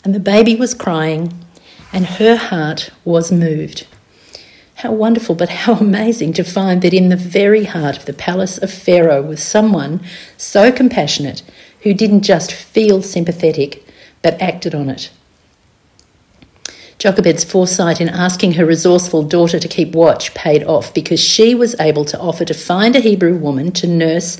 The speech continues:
and look after the baby, his own mother, of course. And can you imagine the joy they felt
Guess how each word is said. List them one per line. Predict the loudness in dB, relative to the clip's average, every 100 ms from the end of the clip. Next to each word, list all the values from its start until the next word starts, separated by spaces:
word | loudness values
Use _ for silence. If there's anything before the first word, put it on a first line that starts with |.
| -18 -20 -4
and | 2
look | 2 2
after | -2 -2 -4
the | -2
baby, | 0 2 0 -2 -6 -18 -20 -20
his | _ -2 0
own | -2 0 0 -2 -4
mother, | -4 -2 -4 -6
of | -10
course. | 0 0 0 -6
And | -8 -10
can | -4 2 4
you | 4 2
imagine | 2 0 0 0 2 2
the |
joy | 2 2 2
they | 2 -4
felt | -2 -2 -2 -8